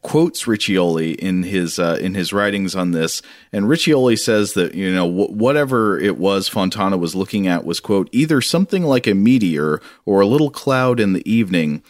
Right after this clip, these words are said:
or something like sunspots in front of Venus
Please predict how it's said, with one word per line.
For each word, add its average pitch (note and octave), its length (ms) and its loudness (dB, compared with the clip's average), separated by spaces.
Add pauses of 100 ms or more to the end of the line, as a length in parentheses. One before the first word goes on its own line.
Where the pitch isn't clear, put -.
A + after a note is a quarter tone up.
(120)
or G#2 120 -2
something D3+ 400 0
like G2 140 2
sunspots B2+ 920 -2
in F2+ 100 0
front A#2+ 280 2
of F2 100 0
Venus D#2 500 -2